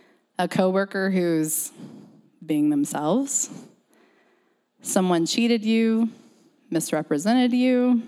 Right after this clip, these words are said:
your kids aren't showing up like they're supposed to, your roommates, your friends, your church, your humanity group, like,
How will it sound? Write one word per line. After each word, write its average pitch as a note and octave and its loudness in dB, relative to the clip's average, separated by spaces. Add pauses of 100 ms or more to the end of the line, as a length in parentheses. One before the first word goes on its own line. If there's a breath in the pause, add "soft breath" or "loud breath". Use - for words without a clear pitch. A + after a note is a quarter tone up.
(420)
your E3 0
kids D4 2
aren't B3+ 0
showing A#3+ 0
up A#3 0 (640 loud breath)
like G3+ 2
they're G#3 4
supposed A3 0
to, - -2
your G#3+ 2
roommates, A#3 2 (100)
your E3+ 2
friends, A#3+ 2
your F3+ 0
church, C4+ 0
your G#3 0
humanity D4 2
group, B3+ 2
like, A3 0